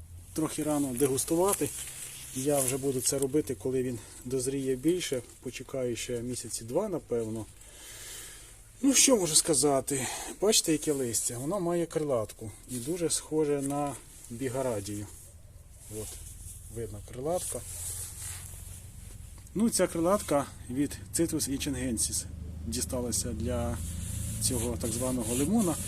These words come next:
Ну, насправді це не с-, не лимон, як то прийнято вважати, а просто цитрус, які, плоди якого схожі на звичайний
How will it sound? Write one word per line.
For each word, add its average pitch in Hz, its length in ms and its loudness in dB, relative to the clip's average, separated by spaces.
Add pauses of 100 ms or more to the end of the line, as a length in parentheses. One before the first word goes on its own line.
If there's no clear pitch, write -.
(280)
Ну, 240 260 12
насправді 151 460 6
це 165 320 8 (600)
не 151 120 4
с-, - 160 2 (400)
не 160 280 8
лимон, 220 520 8
як 143 140 4 (560)
то 147 100 6
прийнято 143 420 6
вважати, 123 600 2 (280)
а 127 280 2 (720)
просто 165 300 2
цитрус, 185 460 2
які, 135 960 2
плоди 143 240 6
якого 139 640 2
схожі 143 520 0
на 120 400 -2 (240)
звичайний 123 720 -2